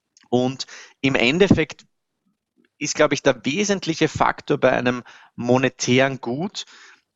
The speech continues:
ist das Vertrauen in die Währung und das Vertrauen in die zukünftige Kaufkraft.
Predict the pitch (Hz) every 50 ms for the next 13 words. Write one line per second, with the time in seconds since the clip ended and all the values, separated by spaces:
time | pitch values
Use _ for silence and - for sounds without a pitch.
0 | _ - 143 - - - 147 - - 156 147 - 139 - 110 107 110 123 147 156
1 | 165 - - 147 151 143 151 131 113 110 110 113 117 110 107 98 95 95 101 -
2 | 120 110 - - - 127 - - 113 110 110 120 147 190 - - 147 - 139 -
3 | - - 170 180 175 - - 165 160 156 - - - 147 - 156 139 - - 110
4 | 98 104 113 - - - - - - - - -